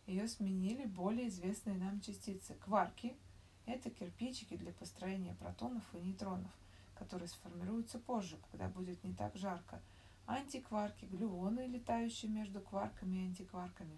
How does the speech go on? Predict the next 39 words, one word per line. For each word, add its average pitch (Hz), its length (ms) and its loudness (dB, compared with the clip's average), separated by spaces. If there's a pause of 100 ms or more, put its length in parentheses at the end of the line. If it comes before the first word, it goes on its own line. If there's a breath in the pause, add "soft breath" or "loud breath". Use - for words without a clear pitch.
фотоны, 190 540 0 (440 loud breath)
частицы, 226 520 -2
из 185 100 -2
ко-, 196 320 -6
из 190 140 -6
которых 196 360 -2
состоит 190 460 -4
свет, 185 340 2 (460 loud breath)
электроны 240 680 2
и 240 80 2
другие 226 420 4
частицы, 233 480 -2
хорошо 185 400 -2
знакомые 220 540 4
физикам. 190 520 0 (720 loud breath)
Среди 185 300 2
них 302 320 4
могут 214 320 6
быть 175 240 0 (100)
и 190 80 -4
частицы 240 560 -2
тёмной 240 380 4
материи, 165 580 -4
но, 185 240 6 (400 loud breath)
хотя 202 380 2
они, 170 240 0
по 196 200 -2
идее, 185 300 0
должны 180 380 0
возникнуть, 185 640 -2
мы 190 120 0
пока 233 300 0
ещё 160 240 -6
не 160 140 -8
понимаем, 208 540 0
что - 220 -4
они 220 200 4
собой - 280 -4
представляют. 202 640 -6